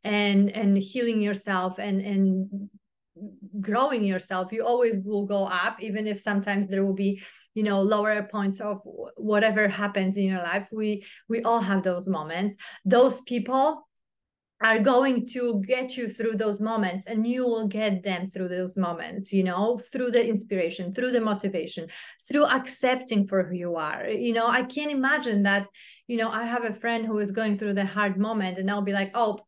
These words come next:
you know what? I just wanna have, uh, friends who are, like,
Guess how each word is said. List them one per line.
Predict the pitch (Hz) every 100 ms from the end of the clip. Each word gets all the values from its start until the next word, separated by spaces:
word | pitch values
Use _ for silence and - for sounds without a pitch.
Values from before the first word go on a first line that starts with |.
| _ - _
you | 220
know | 214 208
what? | 202 214 233 - -
I | 208 220
just | 254 254
wanna | 226 208
have, | 202 202 190
uh, | 196 190 _
friends | 214 208 202
who | - 208
are, | 196 185
like, | 180